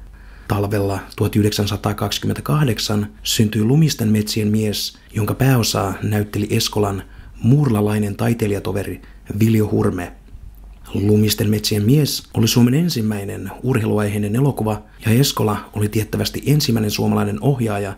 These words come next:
joka käytti liikkuvaa kameraa tarinan tehostajana. Sekä suuri yleisö että kriitikot kuitenkin hylkäsivät filmin.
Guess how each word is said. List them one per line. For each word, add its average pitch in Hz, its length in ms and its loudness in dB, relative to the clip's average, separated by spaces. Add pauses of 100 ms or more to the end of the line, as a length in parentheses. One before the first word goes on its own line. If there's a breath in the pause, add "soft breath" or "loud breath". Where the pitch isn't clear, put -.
(140 loud breath)
joka - 180 -2
käytti 107 640 -2
liikkuvaa 110 520 2
kameraa 101 540 -2 (360 soft breath)
tarinan 107 380 -2
tehostajana. 95 760 -6 (1400 soft breath)
Sekä - 300 -2
suuri 110 320 0
yleisö 139 480 2 (220 loud breath)
että 120 200 -2
kriitikot 139 640 0 (160 loud breath)
kuitenkin 135 500 0
hylkäsivät 117 500 0
filmin. 95 460 -4